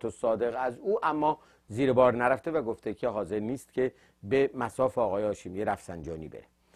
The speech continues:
همینطور منابع درونی خبر می‌دن که پسر کوچیک آقای رفسنجانی، یاسر هاشمی، رو ده ساعت توقیف کرده بودن، دو تا نوهٔ او رو هم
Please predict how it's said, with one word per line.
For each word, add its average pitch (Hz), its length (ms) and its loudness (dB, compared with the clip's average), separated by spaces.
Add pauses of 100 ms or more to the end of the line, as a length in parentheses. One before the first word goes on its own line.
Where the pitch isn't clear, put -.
(360)
همینطور 196 640 8
منابع 160 440 10
درونی 143 420 8
خبر 143 380 10
می‌دن 123 460 4
که 127 280 4 (320)
پسر 147 320 10
کوچیک 147 360 0
آقای 139 300 8
رفسنجانی، 123 640 2
یاسر 120 540 4 (260)
هاشمی، 127 460 0
رو 123 120 2
ده 123 260 4
ساعت 113 300 -2
توقیف 117 340 -2
کرده 151 280 0
بودن، 147 260 -2
دو 131 160 0
تا 151 120 -4
نوهٔ 120 260 -2
او 123 200 -2
رو 113 80 2
هم 107 120 2